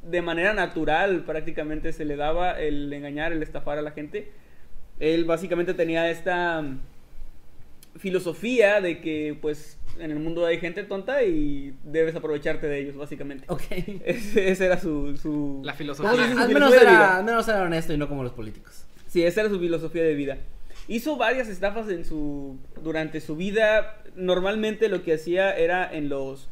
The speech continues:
Speaker 1: eh, trans-, ¿cómo se llama? Transatlánticos de vapor, o sea, como el Titanic, esos barcos grandes que iban de París a Nueva York, hacía pequeñas estafas, o sea, hacía estafas,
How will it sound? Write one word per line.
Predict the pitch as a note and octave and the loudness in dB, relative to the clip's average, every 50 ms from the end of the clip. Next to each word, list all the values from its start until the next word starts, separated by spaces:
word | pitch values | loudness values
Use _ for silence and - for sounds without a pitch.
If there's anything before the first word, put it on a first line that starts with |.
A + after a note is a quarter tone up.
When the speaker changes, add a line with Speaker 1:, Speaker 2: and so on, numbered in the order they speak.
| - - - - - - - - - - - - - - - - - - | -4 -4 -4 -4 -6 -8 -12 -12 -14 -16 -18 -20 -20 -18 -16 -18 -10 -4
Speaker 1:
eh, | - E3 D#3+ D#3 D3+ D#3 D#3 D#3 D#3+ | 0 2 4 4 4 4 2 0 0
trans-, | E3 D#3 D#3+ D#3+ D#3 - - - - - | -2 -4 -4 -4 -6 -10 -14 -10 -6 -4
¿cómo | - F3 F3 F#3 | -4 -2 -2 -4
se | F3+ F#3 | -2 -2
llama? | E3 D#3+ D#3+ G3+ A#3 - - - - - - - - - - | -2 -4 -2 -4 -6 -8 -10 -14 -14 -16 -16 -16 -16 -10 -4
Transatlánticos | - F3 F3 F3 F#3 E3 F#3 G#3+ B3+ A#3+ A3 F#3+ D#3 F3+ E3+ E3 | -2 -2 0 0 -2 0 0 0 0 0 -2 -4 -6 -4 -2 0
de | D#3+ | 0
vapor, | D#3 D3+ D3+ - D#3+ D#3+ E3 F#3 | 0 0 -2 -2 0 0 0 0
o | E3+ | -2
sea, | D#3+ F3 D#3+ D#3 | -4 -4 -6 -6
como | D#3 D3+ D#3 D#3 D3+ D3 C#3+ C3+ - - - - | -6 -6 -6 -4 -4 -6 -8 -8 -10 -18 -16 -14
el | - D3+ C#3 | -12 -12 -10
Titanic, | - C3+ C3 D3+ D#3 E3 E3+ F3+ F3+ - - | -8 -4 -2 -2 2 4 4 2 2 0 -8
esos | D3+ D3+ D3+ - E3+ D#3+ | -6 -4 -4 -4 -4 -4
barcos | E3 D3+ - E3+ D#3+ | -4 -6 -6 -6 -4
grandes | E3 D#3+ E3 E3+ E3+ E3+ - - - - - - | -4 -4 -4 -4 -6 -8 -10 -16 -14 -10 -6 -4
que | - F3 | 0 2
iban | F3 F3 F#3 F#3+ F#3+ | 2 2 2 2 0
de | F#3 F3+ | 0 0
París | - E3+ D#3+ E3 F3 - | 0 0 0 0 -2 -4
a | G3+ | -4
Nueva | F3+ F3+ F3 F3 E3+ | -4 -2 0 0 2
York, | F3 F3+ F#3 F#3 F#3 F#3 - - - - - | 2 2 2 2 0 -2 -10 -18 -20 -10 -4
hacía | D#3+ E3+ E3+ G3 G3+ F#3+ | -4 -2 0 0 0 0
pequeñas | G#3 G3 G#3 G3+ G#3 G3 F#3+ | -2 -4 -4 -4 -4 -4 -6
estafas, | F#3+ - A#3 A3+ G3+ E3+ D#3 - | -4 -4 -4 -4 -4 -4 -8 -8
o | - - | -8 -4
sea, | - E3 E3 | -2 -2 -2
hacía | E3 F3 | -2 -4
estafas, | D#3+ - F3 E3 - D#3+ D#3+ D3+ - | -6 -6 -6 -4 -2 -4 -4 -4 -6